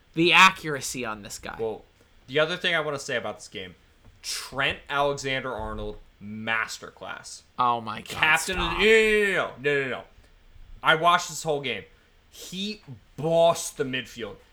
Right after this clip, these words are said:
Speaker 2: His passes were pinpoint. I, mm.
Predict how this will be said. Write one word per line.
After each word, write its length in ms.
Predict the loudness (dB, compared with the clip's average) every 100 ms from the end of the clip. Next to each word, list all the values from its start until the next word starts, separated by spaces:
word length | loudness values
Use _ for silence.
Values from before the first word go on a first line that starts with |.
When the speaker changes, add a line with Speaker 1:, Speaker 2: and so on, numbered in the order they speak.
| -8
Speaker 2:
His 240 | -4 -4
passes 680 | -6 -6 0 0 0 -6 -10
were 100 | -10
pinpoint. 880 | -10 -14 -10 -8 -6 -10 -10 -10 -10 -14 _ _ _ _ 0
I, 280 | 2 2 -2 _ _ _ _ -12
mm. 320 | -10 -10